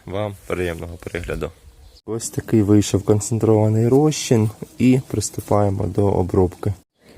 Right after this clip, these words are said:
Друзі, вкотре нагадую вам про засоби захисту обличчя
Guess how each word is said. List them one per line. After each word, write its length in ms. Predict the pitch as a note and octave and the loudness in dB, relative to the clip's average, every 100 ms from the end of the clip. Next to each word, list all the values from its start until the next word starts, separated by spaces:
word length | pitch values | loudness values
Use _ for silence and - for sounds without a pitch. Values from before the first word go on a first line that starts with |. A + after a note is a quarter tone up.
| - - - - - - - - - - | -20 -20 -20 -20 -20 -20 -20 -20 -12 -2
Друзі, 300 | G#2 G#2+ F#2+ | 2 4 2
вкотре 380 | F2+ A#2+ G#2+ G2+ | 2 2 4 4
нагадую 540 | G#2 A2 G2+ F#2+ F#2+ | 4 4 2 2 -2
вам 260 | F#2 F#2 F#2 - | -2 -4 -6 0
про 340 | A2 G#2 G2 - - | 2 4 2 -4 -2
засоби 540 | G#2+ G2+ - F#2 F#2+ | 2 2 2 -4 -4
захисту 760 | E2+ F#2+ F#2+ G2+ - - F2 F2+ - - - - - | -2 0 0 -4 -6 -4 -4 -4 -12 -20 -20 -20 -6
обличчя 720 | F#2+ E2 G#2+ B2 - - G2+ | -4 -2 0 0 -2 -6 -6